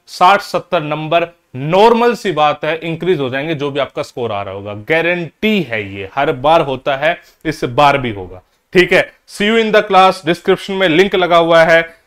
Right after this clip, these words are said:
यारों दोस्तों को शेयर कर देना। सबको पता लग जाना चाहिए कि एलडब्ल्यूएस की रिवीजन क्लास है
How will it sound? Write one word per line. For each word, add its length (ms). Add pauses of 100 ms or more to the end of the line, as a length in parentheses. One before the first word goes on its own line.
(100)
यारों 280
दोस्तों 320
को 100
शेयर 340
कर 180
देना। 380 (180)
सबको 220
पता 260
लग 140
जाना 240
चाहिए 220
कि 300
एलडब्ल्यूएस 540
की 280 (240)
रिवीजन 480
क्लास 420
है 220